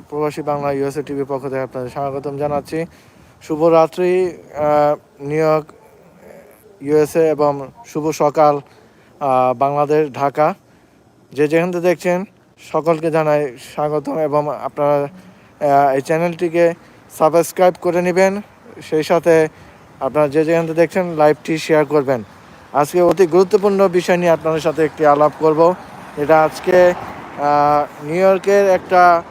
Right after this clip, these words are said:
আহ, খবর, আহ, গুজব এবং ভুয়া, আহ, খবর ছড়িয়ে পুরা, আহ, নিউ ইয়র্ক এবং সারা বাংলাদেশে এটাকে প্রচার করা হয়েছে। আহ, জনপ্রিয় কিছু চ্যানেল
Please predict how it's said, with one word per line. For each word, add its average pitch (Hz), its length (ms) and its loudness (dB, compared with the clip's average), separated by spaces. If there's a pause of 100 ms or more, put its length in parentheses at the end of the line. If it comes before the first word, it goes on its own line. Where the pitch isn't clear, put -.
(360)
আহ, 147 440 0
খবর, 196 360 2 (760)
আহ, 151 380 -2 (600)
গুজব 202 400 2 (380)
এবং 165 580 0 (400)
ভুয়া, 175 460 2 (600)
আহ, 147 340 0
খবর 160 320 -2
ছড়িয়ে 180 540 0 (400)
পুরা, 170 460 4
আহ, 151 800 -4
নিউ 156 120 -10
ইয়র্ক 175 320 -4
এবং 156 260 -6
সারা 160 260 -4
বাংলাদেশে 170 640 -4 (380)
এটাকে 151 380 -4
প্রচার 165 320 -4
করা 160 260 -4
হয়েছে। 156 440 -6 (500)
আহ, 139 280 0 (840)
জনপ্রিয় 190 500 4
কিছু 180 360 -2
চ্যানেল 175 320 0